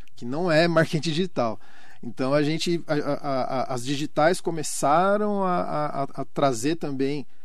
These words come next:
é, é, é, é, serviços ditos offline, e as agências offline, algumas, né, a, a maioria,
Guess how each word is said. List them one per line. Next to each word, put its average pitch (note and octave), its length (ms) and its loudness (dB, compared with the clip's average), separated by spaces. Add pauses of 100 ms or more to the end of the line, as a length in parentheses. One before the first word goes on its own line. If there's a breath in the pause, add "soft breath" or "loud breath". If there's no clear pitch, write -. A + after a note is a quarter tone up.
(180)
é, - 140 -6
é, A2+ 120 -6
é, A#2+ 720 -8
é, A#2 60 -6
serviços C3+ 760 -2
ditos C3 420 -6
offline, D3+ 680 0
e G#3 200 -2
as G3+ 120 0
agências D#3+ 540 0
offline, C#3+ 640 0
algumas, D#3+ 600 2
né, B2 180 -2
a, A#2 240 -6 (240)
a G#2 80 -10
maioria, C#3 640 2